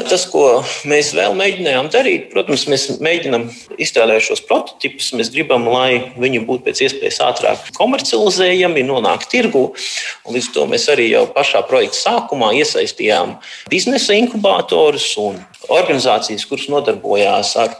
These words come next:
produktu tālāku attīstību, veidojot uzņēmumus. Jā, tad mēs strādājām ar diviem inkubatoriem, kuri skatījās, tad bija arī speciāls mums tā, tā kā, nu, tādas prezentācijas šiem, eh,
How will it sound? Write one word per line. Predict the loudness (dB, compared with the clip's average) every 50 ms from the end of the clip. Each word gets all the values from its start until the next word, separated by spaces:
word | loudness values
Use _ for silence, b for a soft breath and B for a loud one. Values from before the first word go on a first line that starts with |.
| -12 -4
produktu | 0 2 2 2 2 0 -4 -6 -6 -14 -20 -12 _
tālāku | 0 2 4 4 4 2 2 0 0 -2 -2 -4 -4 -4 -4 -4 -4 -6 -4 -2 -2
attīstību, | 0 0 -2 -2 -2 -4 -6 -6 -8 -8 -8 -4 0
veidojot | 2 2 2 2 0 0 0 0 0 -2 -4
uzņēmumus. | -4 -4 -2 0 0 0 0 0 0 -2 -2 -2 -4 -2
Jā, | -2 -2
tad | -2 -2 -4
mēs | -6 -8 -6 -6 -4
strādājām | -2 0 0 0 0 0 -2 0 0 -2 -2 -2 -4 -4 -8
ar | -10 -12 -12 -8
diviem | -4 -2 -2 0 0 0 0 -2
inkubatoriem, | -2 -2 0 2 2 2 2 2 2 2 4 4 2 0
kuri | 0 0 0 0
skatījās, | 0 -2 -2 -2 0 0 2 2 4 4 2 0 -2 -8
tad | -10 -14 -10 -6
bija | -2 0 0 0
arī | 0 -2 -4 -6
speciāls | -6 -4 -4 -4 0 2 2 4 4 2 0 -2
mums | -6 -6 -6 -4
tā, | -2 -2 -4 -4
tā | -6 -8 -6
kā, | -2 0 0 0 0 -4 B B B B B B B B B B B B B B B B B B B B -12
nu, | -8 -2
tādas | 0 0 -2 -2 -2
prezentācijas | -2 0 0 2 2 0 2 2 2 2 2 2 0 0 -2 -2 0 -2
šiem, | 0 -2 -2 -2 -4
eh, | -8 -4 -2 -2 -2